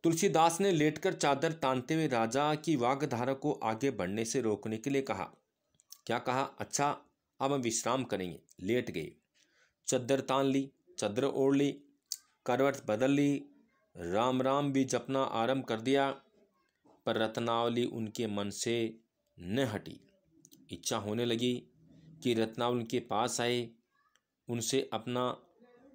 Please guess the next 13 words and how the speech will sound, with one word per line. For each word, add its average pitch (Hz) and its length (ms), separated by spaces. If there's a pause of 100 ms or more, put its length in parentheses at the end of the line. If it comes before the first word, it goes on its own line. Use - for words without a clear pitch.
(760)
दुख 131 300
सुख - 240
कहे, 120 420 (760)
"मैं 117 220
राम 117 280
के 135 140
लिए 127 140
तड़पता 113 440
और 110 80
वो 104 60
मेरे 92 240
लिए।" 80 320 (1400)
उन्होंने 185 560